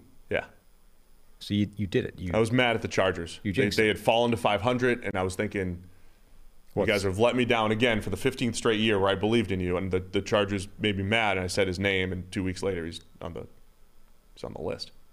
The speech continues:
Speaker 2: Yeah, you, you jinxed him again.
Speaker 1: He'll play. He'll play, right?
Speaker 2: Hmm.
Speaker 1: He'll, hopefully, hopefully the player will play.
Speaker 2: I'm just, you know, this is a lesson.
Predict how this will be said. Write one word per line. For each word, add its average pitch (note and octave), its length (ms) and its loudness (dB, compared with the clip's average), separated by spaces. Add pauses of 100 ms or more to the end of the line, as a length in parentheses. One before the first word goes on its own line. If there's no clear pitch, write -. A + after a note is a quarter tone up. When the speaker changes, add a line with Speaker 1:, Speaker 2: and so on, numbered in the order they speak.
Speaker 2:
Yeah, - 140 -12 (340)
you, C#2+ 340 -8
you D2 160 -10 (100)
jinxed F2 280 -6
him - 60 -12
again. - 240 -10 (260)
Speaker 1:
He'll F#3+ 80 0
play. A#2+ 300 -2 (960)
He'll - 100 -2
play, - 180 -4
right? F#2+ 240 -4 (1700)
Speaker 2:
Hmm. C#3 140 2 (400)
Speaker 1:
He'll, E3+ 120 -2 (440)
hopefully, G#2 420 0 (480)
hopefully C3+ 320 4
the G2 80 0
player D#2+ 320 2
will F2 100 -4
play. - 280 -4 (1200)
Speaker 2:
I'm A#2+ 100 -2
just, A2+ 220 -2 (140)
you A#2 100 -2
know, D#2 160 -8 (480)
this - 180 -2
is A2+ 100 -2
a B2+ 40 4
lesson. B2 400 0